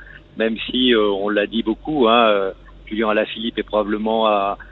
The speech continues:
à des limites, euh, dans les, dans les Alpes, euh, même si peut-être qu'il ne les connaît pas, ces limites. On va peut-être les découvrir. Il va peut-être, euh, voir qu'elles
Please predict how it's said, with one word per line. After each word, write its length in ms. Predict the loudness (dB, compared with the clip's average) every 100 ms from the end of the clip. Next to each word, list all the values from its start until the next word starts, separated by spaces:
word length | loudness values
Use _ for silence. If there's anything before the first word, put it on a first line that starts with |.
| -10
à 100 | -4
des 100 | 0
limites, 440 | 0 0 -2 0 2
euh, 180 | 4 4
dans 140 | 4
les, 260 | 4 2 2
dans 140 | 0
les 200 | 0 4
Alpes, 300 | 6 6 4
euh, 460 | 0 0 0 -2 -6 -6
même 140 | -6 -6
si 60 | -8
peut-être 300 | -4 0 -2
qu'il 160 | -2 -4
ne 40 |
les 60 | -2
connaît 200 | -2 -2
pas, 160 | -2 -2
ces 80 | -4
limites. 260 | -6 -8
On 80 | -4
va 80 | -6
peut-être 260 | -4 -8 -8
les 60 |
découvrir. 420 | -8 -8 -6 -4 -2
Il 120 | 2
va 80 | 0
peut-être, 320 | 2 -2 -2 -6 -6 -16 -18 -10
euh, 220 | -4 -2 2
voir 320 | 4 4 2
qu'elles 220 | -4 -4